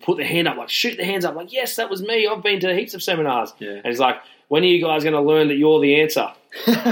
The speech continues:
Speaker 2: Imagine that.
Speaker 1: And I was like,
Speaker 2: I'd be like,
Speaker 1: "Fucking
Speaker 2: "Shit."
Speaker 1: hell." Like, that's super powerful, though. It's
Speaker 2: Yeah.
Speaker 1: like, when are you gonna
Speaker 2: Imagine how they
Speaker 1: realise
Speaker 2: would think after that. They'd
Speaker 1: Yeah.
Speaker 2: be like, "Fuck."
Speaker 1: And I still remember sitting there going, "Fuck yeah." Like, this is my first one that, that I've been with him. I'm like,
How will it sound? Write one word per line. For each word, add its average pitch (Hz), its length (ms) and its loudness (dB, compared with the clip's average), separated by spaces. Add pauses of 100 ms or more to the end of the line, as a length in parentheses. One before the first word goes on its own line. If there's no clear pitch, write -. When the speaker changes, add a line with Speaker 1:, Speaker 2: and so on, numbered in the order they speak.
(460)
Speaker 2:
Imagine 214 540 -2
that. 120 240 -10 (120)
Speaker 1:
And 131 100 -4
I 135 40 0
was 123 100 -4
like, 160 140 2
Speaker 2:
I'd 180 180 2
be 170 140 4
like, 139 280 0
Speaker 1:
"Fucking 190 540 0
Speaker 2:
"Shit." 202 160 -6
Speaker 1:
hell." 185 340 0
Like, 160 200 0
that's 170 200 -4
super 180 380 -2
powerful, 175 460 -2
though. 110 200 -2
It's 113 120 -2
Speaker 2:
Yeah. 110 80 4
Speaker 1:
like, 101 280 -2 (260)
when 156 160 0
are 170 40 -2
you 160 120 0
gonna 151 120 2
Speaker 2:
Imagine 139 200 2
how - 60 2 (120)
they - 60 -
Speaker 1:
realise 110 100 0
Speaker 2:
would 101 80 -6
think 104 360 -8
after 104 280 -10
that. 95 220 -8
They'd 127 100 -4
Speaker 1:
Yeah. 139 120 4
Speaker 2:
be 123 100 2
like, - 140 -10
"Fuck." - 680 -14
Speaker 1:
And 139 80 2
I - 40 4
still 165 200 4
remember 131 200 2
sitting 120 240 -6
there 117 100 -4
going, 107 160 -6 (760)
"Fuck 139 200 -12
yeah." 107 160 -6 (180)
Like, 117 120 -4
this 139 140 0
is 123 80 -8
my 117 140 -4
first 120 380 -6
one 120 200 -2
that, 120 200 -8
that 117 100 -6
I've 101 180 -14
been 127 200 -2
with 110 120 -6
him. 151 200 -2
I'm 107 140 -8
like, 104 220 -12